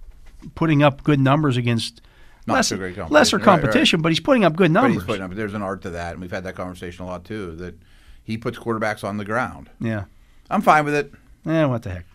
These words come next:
Speaker 1: Patrick
Speaker 2: I mean,
Speaker 1: Johnson's the pick again.
Speaker 2: i-, a guy like that to be worth it, or to, to be a, a hit for you, if he's your third outside linebacker for
Speaker 1: For
Speaker 2: the
Speaker 1: four
Speaker 2: next four
Speaker 1: years.
Speaker 2: years,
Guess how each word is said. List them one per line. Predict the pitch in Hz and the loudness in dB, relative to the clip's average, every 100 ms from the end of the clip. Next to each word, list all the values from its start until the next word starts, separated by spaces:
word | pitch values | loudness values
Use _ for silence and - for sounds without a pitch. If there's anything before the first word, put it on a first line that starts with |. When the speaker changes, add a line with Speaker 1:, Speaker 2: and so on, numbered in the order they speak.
| _ | _
Speaker 1:
Patrick | 135 131 135 | -4 -2 0
Speaker 2:
I | |
mean, | 127 | 0
Speaker 1:
Johnson's | 113 104 110 | -2 -4 -10
the | 101 | -10
pick | 107 92 | -12 -14
again. | 92 87 - _ _ | -16 -18 -20 _ _
Speaker 2:
i-, | 160 120 101 - - 143 | -16 -14 -16 -18 -12 -8
a | |
guy | 139 180 233 | -4 -2 -2
like | 208 156 120 | -2 -4 -4
that | 135 127 117 117 - - - | -6 -4 -6 -8 -18 -20 -12
to | 117 | -6
be | 120 | -4
worth | 113 123 120 120 | -2 -2 -2 -4
it, | 104 - - | -8 -8 -6
or | 160 | -4
to, | 156 180 | -2 -2
to | - | -2
be | 156 151 | 0 2
a, | 123 92 | 2 0
a | 117 | -2
hit | 143 113 | -2 -4
for | - 104 98 | -8 -6 -6
you, | 98 95 - - - - | -6 -8 -10 -20 -16 -6
if | - | -2
he's | 285 247 | -2 -2
your | 214 | -8
third | - 160 156 143 | -4 0 0 -2
outside | 131 120 123 | -4 -4 -4
linebacker | 113 117 110 104 98 104 95 | -2 -2 -2 -4 -6 -8 -10
for | - 104 | -10 -6
Speaker 1:
For | 107 | -4
Speaker 2:
the | 101 | -2
Speaker 1:
four | 143 147 | 0 2
Speaker 2:
next | 123 | 4
four | 104 | 2
Speaker 1:
years. | 120 | 0
Speaker 2:
years, | 117 107 98 - | 0 -2 -4 -10